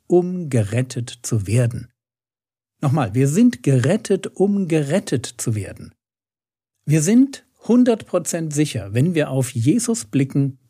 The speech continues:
auf seine Worte hören und ihm gehorsam folgen. Wir können uns nicht retten. Er kann das schon. Er ist unsere Rettung. Er geht voran.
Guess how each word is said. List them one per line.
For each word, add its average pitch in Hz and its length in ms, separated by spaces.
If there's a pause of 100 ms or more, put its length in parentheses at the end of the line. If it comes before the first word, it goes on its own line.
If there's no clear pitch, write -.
(100)
auf 135 140
seine 120 400
Worte 180 400
hören 127 560 (100)
und 131 320
ihm 196 320
gehorsam 135 680
folgen. 110 460 (680)
Wir 175 580 (140)
können 190 320
uns 185 240
nicht 123 440
retten. - 320 (420)
Er 131 540
kann 165 200
das 180 160
schon. 110 440 (600)
Er 135 240
ist - 220
unsere 151 440
Rettung. 175 420 (580)
Er 117 260
geht 107 240
voran. 135 480